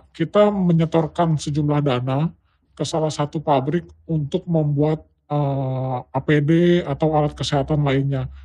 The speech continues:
di mana permintaan itu adalah langsung dari pemerintah ke pabrik itu.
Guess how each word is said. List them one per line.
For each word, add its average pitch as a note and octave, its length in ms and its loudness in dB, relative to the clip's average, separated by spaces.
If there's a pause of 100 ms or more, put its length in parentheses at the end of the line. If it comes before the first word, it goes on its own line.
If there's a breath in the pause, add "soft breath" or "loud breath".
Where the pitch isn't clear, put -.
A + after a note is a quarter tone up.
(140 soft breath)
di D#3 160 0
mana E3 420 2
permintaan D#3 540 0
itu D#3 180 0
adalah D#3 400 2
langsung E3 220 0
dari D3 240 2
pemerintah C#3+ 500 0
ke D3 160 -6
pabrik C#3+ 380 -2
itu. D3 420 -2